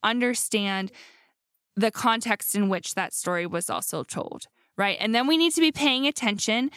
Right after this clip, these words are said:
to how Jesus is telling this story. Um, is it with others? Is it a response to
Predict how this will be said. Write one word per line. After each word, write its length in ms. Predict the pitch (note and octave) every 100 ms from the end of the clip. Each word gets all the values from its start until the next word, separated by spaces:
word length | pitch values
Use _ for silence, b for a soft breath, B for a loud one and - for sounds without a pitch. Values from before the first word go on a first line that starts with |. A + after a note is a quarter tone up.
| B B
to 100 | A#3
how 420 | A3 A#3 A#3+ B3+
Jesus 500 | C4 A3+ A3+ G#3+ -
is 180 | G#3 -
telling 380 | G#3 F3+ F3+ F3+
this 180 | E3+ -
story. 640 | - - - - - - B B B
Um, 220 | E3 E3 -
is 180 | G3+ F#3+
it 120 | F#3+
with 380 | F#3+ A#3+ C4+ - -
others? 640 | B3 A3 F3 C3 - - -
Is 160 | G3+
it 80 | G3+
a 80 | G#3
response 760 | G#3+ - - A3 A3 G3 - - -
to 340 | B3 A#3